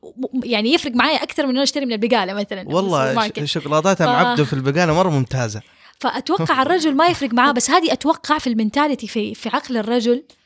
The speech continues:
Speaker 1: فهذه الدراسات بناء عليها، يعني في عقل الرجل، الرجل مرة بسيط ودايركت وعلى طول يمشي على، على خط لاين واضح، فيقبل بكل، بكل شيء صريح وواضح، خلاص موية هي موية.
Speaker 2: صح.
Speaker 1: أما أنا مرة أف-، يفرق معايا قد إيش موجود فيها معادن، قد
Speaker 2: أهم
Speaker 1: إيش
Speaker 2: شيء إنه
Speaker 1: موجود فيها
Speaker 2: يكون بامبي.
Speaker 1: أملاح.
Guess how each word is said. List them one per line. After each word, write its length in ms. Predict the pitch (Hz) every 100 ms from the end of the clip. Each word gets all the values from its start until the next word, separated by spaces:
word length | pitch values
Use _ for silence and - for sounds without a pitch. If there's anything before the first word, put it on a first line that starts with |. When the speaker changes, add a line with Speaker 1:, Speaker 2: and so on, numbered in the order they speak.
| _ _ _ - -
Speaker 1:
فهذه 320 | - 226 254
الدراسات 460 | 233 220 214 254 226
بناء 280 | 214 226 208
عليها، 200 | 208 214
يعني 180 | 208
في 80 | 208
عقل 160 | 254 254
الرجل، 260 | 233 240
الرجل 380 | 226 247 247 226 - - -
مرة 260 | 262 240
بسيط 500 | 226 220 277 269 254
ودايركت 680 | 233 254 269 247 233 240 -
وعلى 380 | 220 214 233 254
طول 300 | 285 285 240
يمشي 240 | 262 247
على، 160 | 208 220
على 360 | 214 196 226
خط 240 | 214 277 _ -
لاين 240 | 247 262
واضح، 340 | 240 269 254 -
فيقبل 420 | 226 254 226 240
بكل، 300 | 226 277 262 - -
بكل 180 | 220 285
شيء 120 | 262
صريح 340 | 269 240 262 269
وواضح، 260 | 240 240
خلاص 280 | - 247 247
موية 200 | 240 254
هي 180 | 240 233
موية. 300 | 240 220 196 - _ -
Speaker 2:
صح. 180 | 151 160
Speaker 1:
أما 220 | 233 262
أنا 120 | 269
مرة 600 | 277 285 240 233 220 294
أف-، 140 | 285 285
يفرق 340 | 277 254 226
معايا 300 | 233 247 254
قد 180 | 233 202
إيش 200 | 269 -
موجود 260 | 247 254
فيها 180 | - 254
معادن، 340 | 240 247 262 247
قد 100 | 214
Speaker 2:
أهم 60 |
Speaker 1:
إيش 100 | 151
Speaker 2:
شيء 140 | 151 165
إنه 40 |
Speaker 1:
موجود 160 | 151 285
فيها 100 | 269
Speaker 2:
يكون 120 | 240
بامبي. 160 | -
Speaker 1:
أملاح. 240 | 285 262